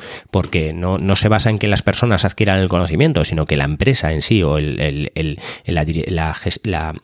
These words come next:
sí, la organización, de alguna manera, eh, eh, gestione ese conocimiento para garantizar que la organización se haga experta en ese conocimiento. Entonces, como entradas vamos a tener, como siempre, el plan para la dirección de proyectos, los documentos del proyecto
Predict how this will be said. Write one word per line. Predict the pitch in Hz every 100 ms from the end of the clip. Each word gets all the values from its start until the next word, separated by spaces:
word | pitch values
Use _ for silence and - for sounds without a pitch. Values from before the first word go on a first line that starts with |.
| - -
sí, | -
la | 120 80
organización, | 80 82 - 78 123 110 78 _
de | 107 82
alguna | 87 101
manera, | 92 98 117 - - -
eh, | 82 82 78 78
eh, | 78 71 71 73 67
gestione | 90 - 110 113
ese | 98 -
conocimiento | 90 87 101 95 110 123 -
para | 90 123 - - -
garantizar | 92 80 80 - 98 98
que | 87
la | 82
organización | 80 78 90 - 98
se | -
haga | 85
experta | 80 - 90 - 69 71
en | 69
ese | -
conocimiento. | 73 71 73 76 64 -
Entonces, | 120 101 95 - -
como | 151 151
entradas | 139 147 151 170 -
vamos | 98 92
a | 98
tener, | 107 170 - - - -
como | 82 80
siempre, | 82 73 -
el | 92 82
plan | 82 80
para | - 71
la |
dirección | 76 78 101 104
de |
proyectos, | - 131 131 180 - - - - -
los | 107 98
documentos | 82 82 90 95 98
del | 98
proyecto | 113 135 - 196